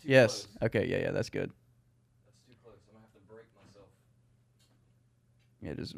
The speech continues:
Speaker 2: just don't back up anymore, 'cause you know my computer is finicky. Yeah. So, uh, you got that done when?
Speaker 1: Tuesday. Even though you can't hear me.
Speaker 2: Tuesday?
Speaker 1: Tuesday.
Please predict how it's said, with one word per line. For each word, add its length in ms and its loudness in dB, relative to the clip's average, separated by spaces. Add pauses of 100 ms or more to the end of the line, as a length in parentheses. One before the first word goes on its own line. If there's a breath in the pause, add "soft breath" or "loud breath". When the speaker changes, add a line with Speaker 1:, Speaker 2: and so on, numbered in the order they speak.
Speaker 2:
just 280 -12
don't 220 -4
back 240 2
up 140 0
anymore, 400 -4
'cause 180 -8
you 60 -8
know 120 -4
my 140 -2
computer 480 -8
is 120 -10
finicky. 460 -10 (1400)
Yeah. 120 0
So, 300 2
uh, 440 4
you 140 2
got 160 8
that 160 6
done 540 4
when? 360 2 (680)
Speaker 1:
Tuesday. 380 -20 (1600)
Even 200 -20
though 80 -18
you 200 -20
can't 200 -18
hear 140 -16
me. 140 -18 (1600)
Speaker 2:
Tuesday? 400 2 (180)
Speaker 1:
Tuesday. 400 2